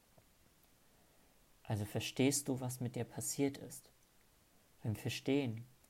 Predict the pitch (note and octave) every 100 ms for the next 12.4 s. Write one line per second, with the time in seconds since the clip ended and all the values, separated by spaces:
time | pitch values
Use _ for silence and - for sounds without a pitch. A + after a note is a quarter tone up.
0 | _ - C#3 B2+ B2+ - A#2+ A#2 - A#2
1 | A#2 A2 - A#2+ A#2+ A#2 A#2 B2 A#2+ C3
2 | C3+ A2+ A2+ A2+ B2+ B2+ - A#2 B2+ B2+
3 | - - - - _ - B2 B2+ A#2 A2+
4 | A#2 C3+ C3 - B2 - B2 B2 A#2 A2
5 | - _ _ - C#3 - - B2 B2+ -
6 | C3 B2 A2+ G#2+ G#2+ G#2 G#2 - G#2+ A#2
7 | - G#2+ G#2 D#3 - _ _ - - -
8 | - A#2 B2 C#3+ C#3+ - A#2+ B2 B2 A#2+
9 | - A2+ A#2+ A#2+ A#2 A#2 A#2+ A#2+ A2+ A2+
10 | A2 A2 A2 G#2+ G#2 A2 A2+ A#2 B2 B2+
11 | - A2+ A2 A#2 A2 G#2+ B2 B2 - B2
12 | - B2+ B2+